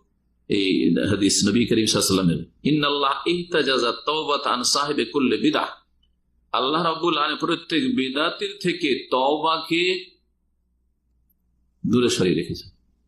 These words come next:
তওবাকে আড়ে রেখেছেন, অর্থাৎ বেদাতির তওবা নসিব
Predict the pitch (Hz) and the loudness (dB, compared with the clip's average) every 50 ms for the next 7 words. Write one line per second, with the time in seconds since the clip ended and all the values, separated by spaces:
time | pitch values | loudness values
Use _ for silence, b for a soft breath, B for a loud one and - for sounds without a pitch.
0 | _ _ _ _ _ _ _ _ _ _ _ _ _ _ _ _ _ _ _ - | _ _ _ _ _ _ _ _ _ _ _ _ _ _ _ _ _ _ _ -2
1 | - 113 117 120 127 120 120 - 135 139 139 - 110 113 120 127 135 147 143 139 | 0 2 2 4 2 2 2 2 0 0 0 0 0 0 2 2 2 2 0 0
2 | 110 123 107 90 - 90 85 82 - - 117 117 117 - - 139 131 123 110 104 | 0 0 -2 0 0 0 0 0 0 -2 -2 -2 -2 -4 -4 -4 -4 -4 -4 -4
3 | 92 104 127 131 127 143 151 156 156 - - 175 165 165 165 175 175 175 165 - | 0 2 2 2 2 2 0 0 -2 -2 -4 -4 -2 -2 -2 -2 -2 -4 -4 -2
4 | - 139 127 127 127 135 139 139 135 127 110 - 120 139 170 - - - | 0 0 2 2 2 0 0 0 0 0 0 2 2 2 2 2 0 -4